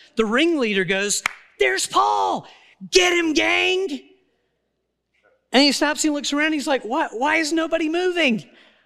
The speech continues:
Well, it's pretty obvious, isn't it? You know, one, one guy's, you know, standing up, he's going, "Oh my gosh, boss, I'm sorry, but when I stood up, I got dizzy." You know, another guy's doubled over. "I have, my stomach is killing me. I'm so hungry." Another guy's like,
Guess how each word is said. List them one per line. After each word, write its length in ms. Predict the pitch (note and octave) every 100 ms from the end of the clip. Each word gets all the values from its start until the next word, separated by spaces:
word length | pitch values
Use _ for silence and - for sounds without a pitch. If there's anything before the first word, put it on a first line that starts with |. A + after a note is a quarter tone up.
| _ -
Well, 160 | G#4
it's 120 | G4
pretty 320 | - F#4+ E4 F4
obvious, 420 | G4+ E4 G#3 -
isn't 240 | D#4+ G#3
it? 120 | D3
You 100 | F3
know, 120 | A#3+ G#3+
one, 240 | G3+ B3+
one 320 | B3+ F3+ B3
guy's, 440 | A3+ A3+ A#3+ A3+ - - - -
you 120 | G#3+
know, 220 | G3 D#3+ E3
standing 440 | - A3+ A3 A3
up, 80 | G#3
he's 120 | F3
going, 120 | F3+
"Oh 140 | F#3 G#3
my 100 | F#3
gosh, 280 | F3+ F3+ -
boss, 240 | F#3 F3 F#3+
I'm 60 |
sorry, 260 | E3+ G3+ F#3+
but 100 | F3+
when 120 | F3+
I 40 | E3+
stood 320 | - A#3 G3+
up, 140 | G3
I 60 | F#3
got 220 | F3 D3+
dizzy." 420 | F3 E3+ C#3+ A2+ - _ _ _ _
You 100 | A3+
know, 80 | A3+
another 240 | A3+ D4+
guy's 320 | B3+ B3+ A#3 -
doubled 400 | A#3+ B3 A#3 G#3
over. 540 | F3 A3 A#3 G3 F#3+ - _
"I 180 | - C4
have, 160 | B3+ - - A#3+
my 140 | A3+
stomach 640 | - - - C#4 D4 C4+
is 100 | A#3
killing 460 | - C4+ C#4+ C#4+ C4+
me. 80 | B3
I'm 100 | A3+
so 240 | C4 B3
hungry." 320 | B3+ C4 G#3+ - - -
Another 300 | G#3+ C4 B3
guy's 300 | A3 G3+ G3
like, 140 | F#3+